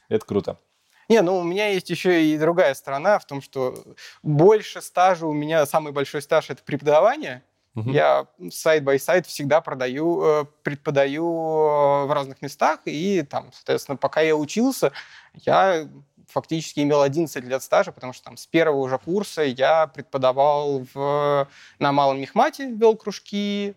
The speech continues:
Speaker 2: в своей школе вёл занятия и кружки. Потом наша школа, как всегда, вот это произошла реформа школ, всех поукрупняли.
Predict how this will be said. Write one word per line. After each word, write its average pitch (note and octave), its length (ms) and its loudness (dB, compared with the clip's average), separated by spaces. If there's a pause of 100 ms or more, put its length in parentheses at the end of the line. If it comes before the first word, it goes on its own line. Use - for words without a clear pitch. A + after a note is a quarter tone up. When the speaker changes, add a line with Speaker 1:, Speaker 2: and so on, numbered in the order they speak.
(100)
Speaker 2:
в - 80 -16
своей B2+ 380 -2
школе B3 840 2
вёл G3 240 2
занятия F#3+ 640 -4
и E3+ 340 -6
кружки. D#3 640 -4 (400)
Потом F3+ 840 0
наша D#3+ 200 0
школа, F3 240 2
как C#3+ 120 -6
всегда, C#3 300 -2
вот A#2 120 -12
это A#2+ 160 -16
произошла C#3 400 -2
реформа C3+ 440 0
школ, C#3 500 0
всех - 260 -6
поукрупняли. C#3+ 840 0